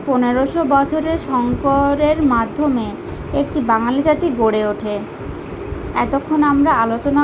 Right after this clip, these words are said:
করলাম অনার্য জাতি নিয়ে, এখন আমরা আর্য গোষ্ঠী নিয়ে কথা বলবো। নৃতাত্ত্বিক নাম ন-, নর্ডিক, যেটা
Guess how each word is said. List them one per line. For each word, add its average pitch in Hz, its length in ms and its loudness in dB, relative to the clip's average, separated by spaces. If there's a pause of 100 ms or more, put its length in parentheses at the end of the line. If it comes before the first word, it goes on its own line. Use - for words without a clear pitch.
করলাম 302 440 4
অনার্য 240 460 2 (100)
জাতি 226 280 -2
নিয়ে, 214 360 -4
এখন 285 400 -2
আমরা 294 320 6 (200)
আর্য 233 360 4
গোষ্ঠী 285 320 0
নিয়ে 233 300 2
কথা 220 260 -4
বলবো। 196 320 0 (1120)
নৃতাত্ত্বিক 302 600 2
নাম 330 220 4 (240)
ন-, 220 360 2
নর্ডিক, 247 500 4 (640)
যেটা 277 400 2